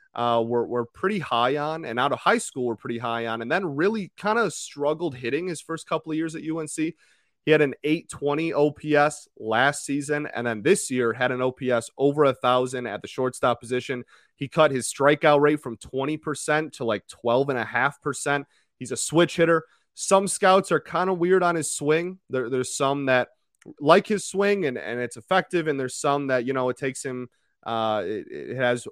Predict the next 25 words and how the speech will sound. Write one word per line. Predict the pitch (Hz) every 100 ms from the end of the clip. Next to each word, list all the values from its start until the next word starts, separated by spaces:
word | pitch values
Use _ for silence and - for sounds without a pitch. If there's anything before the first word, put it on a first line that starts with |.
| -
weird | 127 139 139 -
plane | - 139 139 139 135 120
and, | 107 -
and | 120
everything, | 123 123 117
all | 117 123
the | 120
technicalities | - 123 127 - 120 117 117 113
that, | - 107
that | 110 110
make | 113 113
a | 117
good | 117 123 117 113
swing, | - - 120 113 113 110 _ -
which | 202 -
at | 185 165
the | 160
end | 131
of |
the | 117
day | 113
is | 107
pretty | 120 110
subjective. | - 98 117 110 107 98
But, | - 107